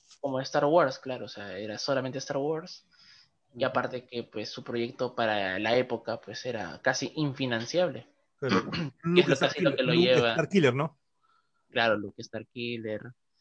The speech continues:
Speaker 1: Eh, básicamente, pues, el proyecto era inviable, que incluso esto llevó a revolucionar la, los, los efectos especiales, ¿no? Para abaratar, o sea, para, con el poco presupuesto que tenía, pues, armar toda una odisea espacial.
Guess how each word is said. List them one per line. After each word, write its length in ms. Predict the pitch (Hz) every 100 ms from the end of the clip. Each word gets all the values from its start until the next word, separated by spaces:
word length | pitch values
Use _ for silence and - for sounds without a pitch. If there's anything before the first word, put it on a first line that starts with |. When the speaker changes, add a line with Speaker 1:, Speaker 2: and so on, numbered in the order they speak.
| _ _ _ -
Speaker 1:
Eh, 360 | 120 113 107 98
básicamente, 760 | 117 - 127 117 117 120 120 117
pues, 240 | - 117
el 80 | 117
proyecto 340 | 117 117 117
era 80 | 127
inviable, 640 | 127 117 120 131 127 131 131 -
que 220 | 120 107
incluso 460 | 107 117 135 135 147
esto 280 | 135 139 156
llevó 400 | 135 123 131 135
a 40 |
revolucionar 720 | 139 131 123 120 123 123 131
la, 320 | 127 123 113 98 78 95
los, 260 | 120 - 127
los 140 | 113
efectos 280 | 123 123 131
especiales, 520 | 135 117 - 180 139
¿no? 120 | 131 190
Para 220 | 131 117
abaratar, 420 | 113 110 - 127
o 100 | 123 127 _ _
sea, 160 | - 120
para, 260 | 120 107 107 _
con 160 | 120 120
el 60 |
poco 260 | 139 135 156
presupuesto 560 | 127 - - 151 151
que 80 | 135
tenía, 380 | - 120 147 135
pues, 240 | 127 120
armar 320 | 110 117 127 143
toda 280 | 127 127
una 200 | 127 123
odisea 320 | 120 110 123 120
espacial. 500 | - 117 151 139